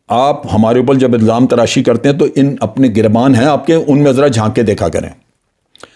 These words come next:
अब इन लोगों को यहाँ पे आराम भी मिला, खुराक भी मिली, और फिर इनको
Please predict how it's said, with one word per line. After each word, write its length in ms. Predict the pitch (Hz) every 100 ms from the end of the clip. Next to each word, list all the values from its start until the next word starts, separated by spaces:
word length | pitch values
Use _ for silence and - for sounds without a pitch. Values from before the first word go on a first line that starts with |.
| _ _ _ _ _ _ _ _ _ _ -
अब 440 | 175 180 190 190 151 - _ _ _ _ -
इन 180 | 170 185
लोगों 320 | 156 147 156
को 320 | - 143 139
यहाँ 280 | 131 123 123
पे 220 | 120 131
आराम 420 | 127 117 113 120 117
भी 100 | 123
मिला, 380 | 117 113 113
खुराक 420 | 110 - 113 117 110
भी 100 | 120
मिली, 460 | 113 113 117 110 - - _ _ _ _ _ _ _ _ 117
और 300 | 123 123 120
फिर 180 | 135 131
इनको 600 | 127 127 123 120 107